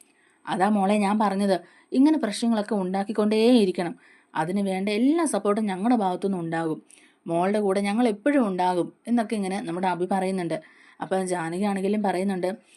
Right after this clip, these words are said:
"അതേ മോളെ, അവൻ പറഞ്ഞത് തന്നെയാ ശരി. അവൻ പറഞ്ഞ പോലെയൊക്കെ ചെയ്താൽ മാത്രമേ നമ്മൾ വിചാരിച്ച പോലെ ആവുകയുള്ളൂ എല്ലാം. അല്ലെങ്കിലുണ്ടല്ലോ, എല്ലാം ആ ആദർശ നയനെ അങ്ങ് കൊണ്ടുപോകും. പിന്നെ നമ്മളൊക്കെ വെറും കൈയോടെ വേണം ഇവിടെ നിന്ന് ഇറങ്ങാൻ" എന്നൊക്കെ പറയുന്നുണ്ട്.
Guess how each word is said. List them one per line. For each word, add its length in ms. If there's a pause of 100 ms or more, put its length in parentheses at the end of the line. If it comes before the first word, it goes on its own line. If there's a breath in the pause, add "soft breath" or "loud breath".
(140)
"അതേ 220
മോളെ, 280 (280)
അവൻ 220
പറഞ്ഞത് 320
തന്നെയാ 260
ശരി. 300 (540)
അവൻ 220
പറഞ്ഞ 260
പോലെയൊക്കെ 320
ചെയ്താൽ 320
മാത്രമേ 440 (340 loud breath)
നമ്മൾ 320
വിചാരിച്ച 400
പോലെ 220 (160)
ആവുകയുള്ളൂ 560
എല്ലാം. 260 (480 soft breath)
അല്ലെങ്കിലുണ്ടല്ലോ, 600 (300)
എല്ലാം 400
ആ 220
ആദർശ 380
നയനെ 320
അങ്ങ് 160
കൊണ്ടുപോകും. 500 (440 loud breath)
പിന്നെ 160
നമ്മളൊക്കെ 480
വെറും 300
കൈയോടെ 300
വേണം 200
ഇവിടെ 180
നിന്ന് 120
ഇറങ്ങാൻ" 260
എന്നൊക്കെ 240
പറയുന്നുണ്ട്. 520